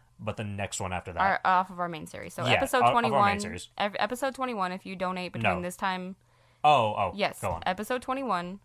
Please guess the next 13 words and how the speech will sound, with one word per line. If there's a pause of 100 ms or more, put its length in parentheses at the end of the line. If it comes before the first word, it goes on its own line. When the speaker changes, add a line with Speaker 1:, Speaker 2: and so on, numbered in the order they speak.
(140)
Speaker 2:
of
the
movie
episodes. (840)
And
Speaker 1:
Well,
Speaker 2:
you
Speaker 1:
this
is
Speaker 2:
donated
Speaker 1:
episode
Speaker 2:
between
Speaker 1:
twenty-one.